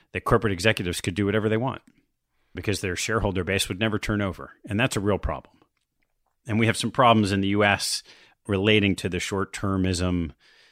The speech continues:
that is set up in incentive structures and in executive compensation and,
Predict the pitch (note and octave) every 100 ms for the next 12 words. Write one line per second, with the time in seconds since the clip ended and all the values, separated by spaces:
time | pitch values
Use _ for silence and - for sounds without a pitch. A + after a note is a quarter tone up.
0 | _ - F#2+ F2+ F2+ E2+ - - A#2 A2
1 | G2+ F#2+ F2 F2+ E3 D3+ - - A#2 -
2 | F#2+ F2+ F2+ F#2 F#2+ G#2 - F2+ F#2+ F2
3 | F#2+ C#3+ C#3 G#2+ G2 F2 E2 D#2+